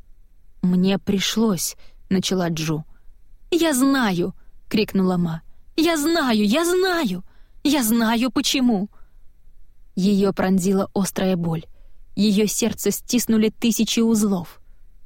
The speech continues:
«Ты говоришь, что я нужна тебе ради моих чувств, моего сопереживания. Но когда ты это сделала, ты хоть на мгновение задумалась о том, что я почувствую, став свидетельницей того, что ты считаешь оправданным?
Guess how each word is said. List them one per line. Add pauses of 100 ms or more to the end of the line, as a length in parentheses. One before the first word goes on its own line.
(720)
«Ты
говоришь,
что
я
нужна
тебе
ради
моих
чувств, (420)
моего
сопереживания. (520)
Но
когда
ты
это
сделала, (600)
ты
хоть
на
мгновение
задумалась
о
том,
что
я
почувствую, (320)
став
свидетельницей
того,
что
ты
считаешь
оправданным?